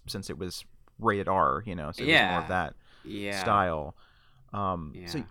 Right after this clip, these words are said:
Speaker 1: I think when you reboot that stuff, you have to always ask yourself, "Okay, are we doing it for t-, today's kids or for the kids that grew up with the original?"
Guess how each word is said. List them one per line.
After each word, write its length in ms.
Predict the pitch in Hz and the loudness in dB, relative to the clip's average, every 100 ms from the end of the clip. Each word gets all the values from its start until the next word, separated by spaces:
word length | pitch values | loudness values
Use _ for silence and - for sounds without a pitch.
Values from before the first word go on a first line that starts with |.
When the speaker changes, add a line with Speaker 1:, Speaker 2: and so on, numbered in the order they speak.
| - | -6
Speaker 1:
I 60 | 160 | -4
think 220 | 202 196 | -2 -4
when 100 | 170 | -4
you 100 | 151 | -4
reboot 420 | 127 135 127 135 151 | -4 -4 -2 -4 -4
that 120 | 120 | -4
stuff, 160 | 123 | -6
you 100 | 117 | -10
have 200 | 107 131 | -8 -6
to 60 | 127 | -4
always 180 | 113 107 | -4 -2
ask 320 | 98 104 - | -4 -4 -6
yourself, 260 | 104 98 95 | -8 -6 -6
"Okay, 200 | 98 - | -6 -4
are 120 | 101 | -2
we 120 | 101 | -2
doing 140 | 107 104 | -4 -6
it 80 | 85 | -6
for 120 | 87 | -10
t-, 220 | - 101 - | -8 -10 -8
today's 400 | - 98 110 127 | -6 -4 -4 -4
kids 400 | - 127 123 - | -4 -2 -2 -2
or 140 | 98 | -6
for 200 | - 98 | -4 -4
the 100 | 95 | -4
kids 280 | - 101 98 | -4 -6 -4
that 160 | 95 82 | -8 -8
grew 260 | 101 95 | -4 -2
up 100 | 101 | -2
with 80 | 95 | -4
the 120 | 90 82 | -10 -6
original?" 760 | 95 120 120 104 98 98 95 | -2 -2 0 0 2 0 -4